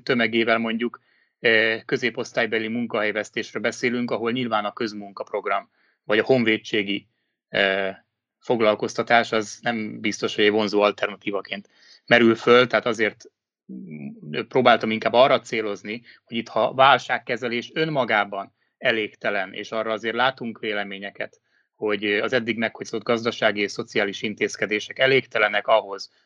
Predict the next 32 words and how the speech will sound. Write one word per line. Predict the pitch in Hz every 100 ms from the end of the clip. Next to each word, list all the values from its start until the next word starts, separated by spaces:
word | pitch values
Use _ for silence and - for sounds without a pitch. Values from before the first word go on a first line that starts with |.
| _
hogy | 117
azt | 120 120
a |
mélységű | 110 110 - 107 104
válságot, | 101 98 - 95 98
ami | 107 98 101 _ _ _
kialakulni | - 113 104 - 104
látszott, | 104 101 - 107 -
ö, | - 113 98
kezelni | - 104 107 104
lehessen, | 110 117 117 - 127 123 _ _ _ _
hogy, | - 107
ö, | 120 113 110 110
ha, | 107 113 - _
ha | - - 117
ez | 113
így | 156 131
marad, | 120 123 110 127 - _
akkor | - 139 - 117 101 _
lehet | - 131 113 110 - _ _
véleményem | 139 127 113 110 107
szerint, | 101 107 107 135
de | 123
igazából | 131 120 117 113
kíváncsi | - 147 113 -
vagyok, | 113 104
hogy | 131
erre | 123
mit | 104 98
gondolsz, | 101 101 107
tehát | 117 -
hogyha | 113 117